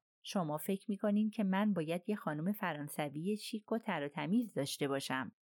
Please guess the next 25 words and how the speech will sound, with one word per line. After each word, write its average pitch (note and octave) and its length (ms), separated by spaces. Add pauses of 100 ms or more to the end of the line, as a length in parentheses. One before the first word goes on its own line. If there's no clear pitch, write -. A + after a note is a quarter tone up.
(260)
تا A3+ 200
به G#3 120
کار F#3+ 260
آرایشم E3 760
رسیدگی F3 600
کنه. - 400 (300)
اینطور E3 420
نیست؟ A3 540 (540)
اونطوری C4+ 560
شاید F#3+ 440
معمولتر E3 720
باشه D#3+ 300
مادام.» A#2+ 480 (840)
پرنسس C4 640
با F#3+ 140
حرکت F#3+ 540
سر E3+ 420
رد D#3+ 280
کرد. C3+ 360 (480)
«اشمیت C#4+ 440
خالصانه A3+ 680
به A#3 100
من D3 200
خدمت D3+ 480
می‌کنه.» - 520